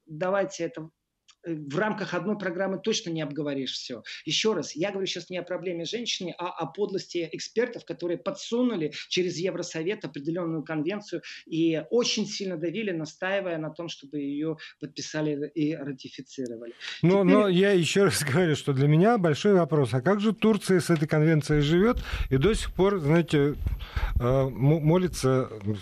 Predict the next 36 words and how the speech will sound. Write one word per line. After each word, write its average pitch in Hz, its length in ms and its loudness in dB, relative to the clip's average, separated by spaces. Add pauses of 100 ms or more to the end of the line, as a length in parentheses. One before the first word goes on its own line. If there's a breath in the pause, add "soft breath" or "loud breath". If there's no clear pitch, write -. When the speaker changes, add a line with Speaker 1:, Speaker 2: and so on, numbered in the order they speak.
(320)
Speaker 2:
та-, 156 180 2
к-, 147 480 2
как 160 260 2
и 147 40 2
прежде. 104 500 2 (500 loud breath)
Даже 135 320 2 (180)
более, 165 360 4
более 170 380 4
Speaker 1:
Ну, 139 60 -2
Speaker 2:
того, 165 220 2
Speaker 1:
а, 165 60 4
Speaker 2:
даже, 160 220 6
Speaker 1:
а - 20 4
я 165 180 0
еще 175 220 4
Speaker 2:
даже, 185 280 4 (480 loud breath)
э, 135 60 2
музей 151 480 4
переделала 143 560 4
в 131 80 4
мечеть, 170 480 4
и 127 140 6
тоже 123 320 2
вы, 117 220 6
наверное, 123 340 4
видели 127 300 4
эти 117 160 0
кадры, 147 340 0
как 120 260 0
Эрдоган 120 420 4
с - 100 -2
видом 127 240 2
победителя 120 600 0
там 107 200 0
совершал 110 460 0
намаз. 92 440 2